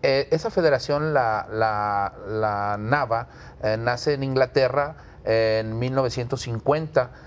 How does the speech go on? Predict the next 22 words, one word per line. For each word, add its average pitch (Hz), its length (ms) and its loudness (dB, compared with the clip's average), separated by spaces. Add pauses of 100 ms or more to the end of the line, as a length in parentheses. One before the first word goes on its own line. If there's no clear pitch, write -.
(180)
pero 170 380 4
ellos 143 240 0
ya 147 420 4
anteriormente 131 1120 0
era 120 120 2
una 131 180 0
liga 135 520 -2 (180)
que 107 400 0
se 113 100 -8
llamaba 113 340 2
Fuerza 120 280 0
y 123 40 -6
Salud, 135 320 0
porque 123 220 -2
ellos 123 140 0
ha-, - 240 -6
hacían 117 280 -2
una 135 180 -2
revista 120 560 -6
que 98 140 -8
se 104 100 -6
llamaba, 107 520 0